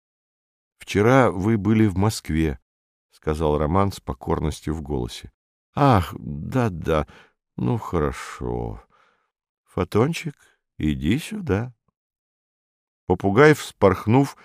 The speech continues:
сел Янусу на плечо и сказал ему на ухо: «Проса, проса, сахарок».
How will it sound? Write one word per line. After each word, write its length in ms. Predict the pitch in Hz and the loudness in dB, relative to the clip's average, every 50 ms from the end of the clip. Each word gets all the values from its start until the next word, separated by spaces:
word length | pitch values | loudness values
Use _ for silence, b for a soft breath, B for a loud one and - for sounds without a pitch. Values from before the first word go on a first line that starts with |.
| b b b b b b b | b b b b b b b
сел 340 | - - - 117 131 127 | -10 0 4 6 6 8
Янусу 520 | 113 98 104 117 113 110 107 95 - - 98 | 8 8 8 8 8 6 4 2 2 0 2
на 140 | 92 90 - | 2 2 2
плечо 520 | - 90 87 85 - - - 139 147 139 - - | 2 2 2 2 0 2 4 6 6 6 4 2
и 100 | 113 123 | -2 -2
сказал 580 | 120 - - - 101 95 80 82 98 107 107 95 | -2 -2 -2 0 0 0 2 2 4 4 4 4
ему 280 | 95 95 95 98 98 | 4 2 2 2 2
на 280 | 95 82 76 76 76 76 | 2 2 2 2 2 0
ухо: 380 | 73 71 - - 78 80 85 - _ _ _ _ _ _ _ _ _ _ | 0 -2 -2 -4 -4 -4 -4 -6 _ _ _ _ _ _ _ _ _ _
«Проса, 880 | - 107 113 110 113 113 113 113 120 123 120 110 107 - - - 131 123 | 2 2 2 2 2 2 2 2 2 2 0 0 -4 -8 -12 -14 -14 -8
проса, 760 | - - 147 135 131 131 139 135 127 117 - - - - - - | -2 2 2 4 6 6 6 6 6 6 4 -2 -14 -18 -12 -8
сахарок». 1080 | - - - 131 135 135 - - - 127 123 120 117 110 110 110 107 117 113 104 - | -6 -2 4 6 6 6 4 4 4 4 4 6 4 4 2 4 4 6 4 4 4